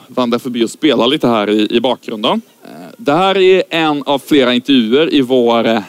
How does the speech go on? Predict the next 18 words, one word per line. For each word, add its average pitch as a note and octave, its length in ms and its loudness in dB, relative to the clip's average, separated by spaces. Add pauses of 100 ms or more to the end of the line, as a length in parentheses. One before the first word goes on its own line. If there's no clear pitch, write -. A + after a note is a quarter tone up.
(200)
intervjuserie B2 960 0
Digitala B2+ 520 -2
tänkare D3+ 480 -2
som E3+ 160 -6
vi C#3+ 80 0
gör A#2+ 280 0
här, A2+ 380 -2 (100)
eh, A2 80 0
under A2+ 180 -2
Almedalsveckan A2 1300 -4
i B2 100 -2
samarbete A#2+ 500 -2
med A#2 220 0
spelbolaget A2+ 600 -2
Unibet. A#2+ 580 -4 (280)
Eh, B2+ 320 2 (100)
och, - 400 0
eh, C#3+ 140 2